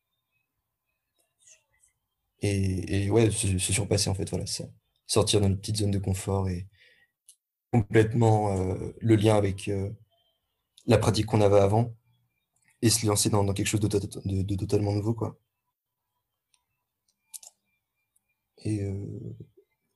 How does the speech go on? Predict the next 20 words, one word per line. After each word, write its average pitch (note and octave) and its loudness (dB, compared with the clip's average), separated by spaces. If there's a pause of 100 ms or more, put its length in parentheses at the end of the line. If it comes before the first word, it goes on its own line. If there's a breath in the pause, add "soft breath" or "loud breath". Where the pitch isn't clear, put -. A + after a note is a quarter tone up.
(380)
et A#2 2
puis A2+ -2
voilà, G#2 6
et G2 0 (600)
donc G#2+ 4
ça, A#2+ 4
c'était, G#2 0
donc F#2 -2
c'était, - -4
bah, - -2 (220)
une F#2 2
vraie A2 6
préparation A#2 6
aux - 0
écoles F#2+ -2
d'art. B2+ 10
Et A2 2
puis, - -6
bah, G#2 4
après, A#2 4